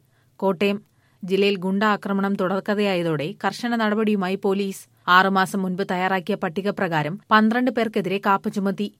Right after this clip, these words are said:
ഇരുപത്തിമൂന്ന് പേരെയാണ് ഗുണ്ടാ ലിസ്റ്റിൽ ഉൾപ്പെടുത്തിയത്. ആദ്യം കരുതൽ തടങ്കിലാക്കിയത് ആർപ്പൂക്കര കൊപ്രായിൽ ജെയ്സ് മോൻ ജേക്കബിനെയാണ്. ഇതിനു പിന്നാലെ ഐമനം മങ്കാഴിപ്പടിയിൽ വിനീത് സഞ്ജയനെ കരുതൽ തടങ്കിലയച്ചു.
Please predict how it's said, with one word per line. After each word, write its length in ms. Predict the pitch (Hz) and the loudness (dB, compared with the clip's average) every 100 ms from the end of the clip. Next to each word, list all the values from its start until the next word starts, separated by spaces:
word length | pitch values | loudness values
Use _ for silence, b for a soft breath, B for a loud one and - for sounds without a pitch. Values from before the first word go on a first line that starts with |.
| _ | _
ഇരുപത്തിമൂന്ന് 540 | 196 185 202 208 202 196 | -4 -2 -2 0 0 0
പേരെയാണ് 460 | 180 180 185 160 185 | 0 0 0 -2 -2
ഗുണ്ടാ 280 | 185 185 202 | -2 0 0
ലിസ്റ്റിൽ 320 | 190 - 196 | -2 -4 -6
ഉൾപ്പെടുത്തിയത്. 680 | 190 185 208 185 202 185 190 - b b | -4 -4 -4 -4 -2 -2 -4 -8 b b
ആദ്യം 300 | 233 240 277 | 6 6 4
കരുതൽ 360 | 269 233 240 269 | 2 2 4 2
തടങ്കിലാക്കിയത് 720 | 269 262 262 254 226 214 160 190 B B - | 0 0 0 0 0 0 0 -4 B B 2
ആർപ്പൂക്കര 540 | 202 214 254 254 254 254 | 4 4 2 0 0 0
കൊപ്രായിൽ 580 | 233 196 240 233 156 - 180 | -2 -2 2 2 0 -6 -12
ജെയ്സ് 380 | 170 214 247 - | 4 4 4 -2
മോൻ 180 | 247 247 | -2 0
ജേക്കബിനെയാണ്. 680 | 202 185 202 202 190 190 190 190 _ | 0 0 -2 -2 0 0 -2 -4 _
ഇതിനു 260 | 185 180 202 | -6 0 0
പിന്നാലെ 420 | 202 185 175 165 196 185 | 0 0 0 -2 -2 -2
ഐമനം 400 | 190 202 208 202 | 0 2 2 2
മങ്കാഴിപ്പടിയിൽ 760 | 190 190 214 226 214 165 151 175 | 2 2 2 2 0 0 -4 -6
വിനീത് 460 | 190 196 220 214 | -2 0 0 -2
സഞ്ജയനെ 440 | 226 196 196 160 175 | -4 0 0 -2 -2
കരുതൽ 360 | 196 190 190 208 | -2 0 0 0
തടങ്കിലയച്ചു. 680 | 196 190 196 196 196 202 | 0 -2 0 0 0 -4